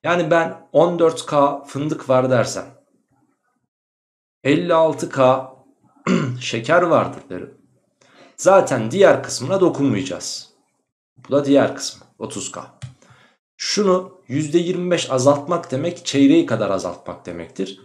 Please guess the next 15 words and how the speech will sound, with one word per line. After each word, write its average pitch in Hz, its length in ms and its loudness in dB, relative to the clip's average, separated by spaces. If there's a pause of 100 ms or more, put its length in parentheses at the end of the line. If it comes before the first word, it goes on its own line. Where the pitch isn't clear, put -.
(160)
Dolayısıyla 135 500 2
ben 123 140 0
elli 117 320 -2
altıyı 135 600 0
dörde 98 340 -2
bölerim. - 580 0 (400)
Bu 160 100 -4
da 156 180 2
on 170 380 2
dört 131 220 2
K 156 160 0
azaltmak 120 600 0
olur 90 140 -8
sevgili 90 420 -10
gençler. - 500 -18